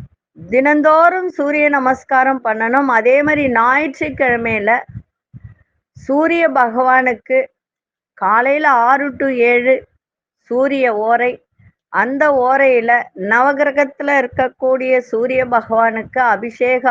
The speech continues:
ஆராதனை செய்து கோதுமையிலான பண்டங்களை, உணவுகளை தானம் செய்தால் நிச்சயமாக அரசு உத்தியோகம் கிடைக்கும். இன்னைக்கு கொண்டு செல்லக்கூடிய பொருள் வசம்பு மட்டும்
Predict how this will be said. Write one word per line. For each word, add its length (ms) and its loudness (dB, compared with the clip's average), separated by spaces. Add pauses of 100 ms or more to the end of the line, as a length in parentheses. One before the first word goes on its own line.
ஆராதனை 640 0
செய்து 400 -2 (180)
கோதுமையிலான 1080 2 (280)
பண்டங்களை, 720 0 (140)
உணவுகளை 760 0
தானம் 460 -2
செய்தால் 560 0
நிச்சயமாக 760 -2 (120)
அரசு 480 0
உத்தியோகம் 600 -4
கிடைக்கும். 480 -8 (180)
இன்னைக்கு 440 -2
கொண்டு 380 0
செல்லக்கூடிய 920 0
பொருள் 400 0 (640)
வசம்பு 520 0
மட்டும் 500 -2